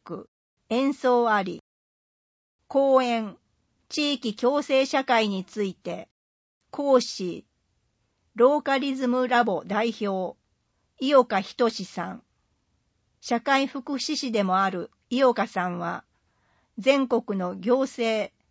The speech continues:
社協、エヌピーオー、企業などを対象に地域福祉、ボランティア災害支援に関する講演を行っている。申し込み方法、区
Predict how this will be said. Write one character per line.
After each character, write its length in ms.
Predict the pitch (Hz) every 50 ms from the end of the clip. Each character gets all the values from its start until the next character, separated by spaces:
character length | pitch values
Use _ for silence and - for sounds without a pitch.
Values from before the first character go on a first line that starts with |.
| _ _ _
社 240 | - - 269 262 262
協、 480 | - - 208 190 175 165 165 - - _ _ _ _ _ _ _ _ _
エ 100 | - 220
ヌ 160 | 233 262 277 247
ピ 380 | - - 262 254 254 247 240
ー 40 | 226
オ 280 | 220 196 170 - - _
ー、 360 | _ _ _ _ _ _ _
企 180 | - - 294 254
業 240 | 285 262 254 247 233
な 160 | 233 220 220
ど 160 | 220 196 185
を 80 | 185 190
対 240 | - 220 220 233
象 320 | 220 - - 208 208 202 196
に 300 | 190 190 185 185 - - -
地 220 | - 269 277 285
域 180 | 285 - 277 269
福 300 | 262 277 247 - 254 233
祉、 420 | 226 - - - 185 180 165 - _ _ _ _ _ _ _ _ _ -
ボ 160 | 202 220 247
ラ 140 | 277 277 269
ン 100 | 285 -
テ 120 | - 233
ィ 100 | 208 190
ア 60 | 190
災 320 | - - 226 233 254 254 247
害 200 | 254 247 254 254
支 220 | 254 - 269 269
援 160 | 247 233 214
に 140 | 202 190 180
関 280 | - 214 208 220 233 226
す 140 | - 254
る 160 | 226 214 190 -
講 300 | - 214 202 214 220 214
演 240 | 202 196 196 196 190
を 200 | 190 190 180 - -
行 240 | 208 202 - 214
っ 220 | 208 202 190 190 185
て 180 | _ - 190
い 180 | 185 180 180 170
る。 240 | 156 160 151 - - _ _ _ _ _ _ _ _ _ _ _ _ _ _ _ _ -
申 200 | 220 254 277 285
し 120 | 302 -
込 140 | 247 - 254 247
み 160 | 254 254 254
方 320 | - 269 262 254 233 226
法、 440 | 175 175 185 175 170 - - - - _ _ _ _ _ _ _
区 280 | - - 277 277 233